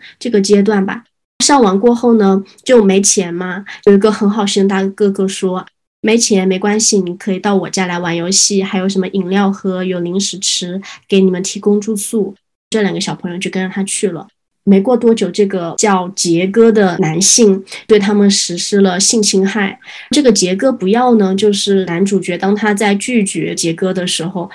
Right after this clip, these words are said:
他说的一句话。结果这个演变成了一个梗，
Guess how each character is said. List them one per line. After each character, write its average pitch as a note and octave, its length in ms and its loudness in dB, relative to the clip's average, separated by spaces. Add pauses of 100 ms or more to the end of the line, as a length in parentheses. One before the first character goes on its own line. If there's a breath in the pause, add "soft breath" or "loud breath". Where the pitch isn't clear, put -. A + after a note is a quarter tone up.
他 G3 180 2
说 G3 200 2
的 F3+ 100 -2
一 E3 60 -4
句 F3+ 120 -6
话。 F#3+ 380 -6 (400)
结 A#3+ 100 2
果 C4+ 120 6
这 C#4+ 180 4
个 A#3+ 180 6
演 G3 240 2
变 C4+ 200 4
成 G3 240 0
了 G3 100 4
一 F#3 80 -4
个 A#3 140 0
梗， D#3+ 560 -4